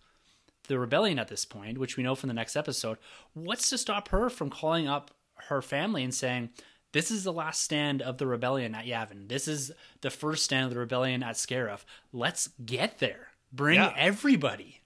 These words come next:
Speaker 2: Yeah, you know, I really like that idea that you brought up, and, and this is what kind of worries me, is I feel like sometimes in the show, they have an opportunity to dismiss some things and, and lead us into the O G trilogy,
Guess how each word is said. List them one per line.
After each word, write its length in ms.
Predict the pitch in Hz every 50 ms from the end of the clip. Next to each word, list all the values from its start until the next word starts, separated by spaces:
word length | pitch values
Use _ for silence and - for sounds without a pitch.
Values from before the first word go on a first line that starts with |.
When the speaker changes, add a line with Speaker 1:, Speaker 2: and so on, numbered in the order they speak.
| _ - - - - _ _ _ - - - - - - -
Speaker 2:
Yeah, 220 | 104 131 180 190
you 120 | 143 120
know, 80 | 120 220
I 120 | 170 143 208
really 280 | 262 147 143 151 147
like 200 | 127 120 131 127
that 100 | 143 123
idea 260 | 120 113 104 - 127 131
that 100 | 123 117
you 80 | 107
brought 200 | 104 117 107 104
up, 160 | - - 208
and, 140 | 117 104 101 -
and 160 | 117 120 107
this 200 | 131 196 - -
is 80 | 190 165
what 260 | 151 156 - - -
kind 200 | - 165 156 135
of 60 | 120 117
worries 340 | 110 135 202 214 135 104 101
me, 180 | 98 95 98
is 220 | 98 92 - - - _ _ -
I 80 | 107
feel 240 | - - - 151 180
like 140 | 196 156 -
sometimes 500 | - - 143 147 - 156 156 147 127 135
in 60 | 120
the 80 | 107 -
show, 520 | - - - 151 170 127 110 113 - - - - - - _ _
they 100 | - 107
have 240 | - 123 131 160 175 156
an 60 | 131
opportunity 840 | 127 127 131 - - - 127 139 143 123 117 107 101 98 - - - -
to 300 | - - 123 113 104 101
dismiss 560 | 82 - 110 98 - - - 117 131 135 -
some 180 | - 123 101 98
things 400 | - - 95 90 90 92 92 90
and, 400 | - 101 101 98 95 92 90 85 - -
and 180 | 98 101 95 90
lead 120 | 120 123
us 140 | 104 - -
into 220 | 107 107 104 -
the 100 | 98 -
O 140 | - 107 107
G 180 | - - 95 85
trilogy, 640 | 80 - 135 147 143 104 - - 90 87 87 90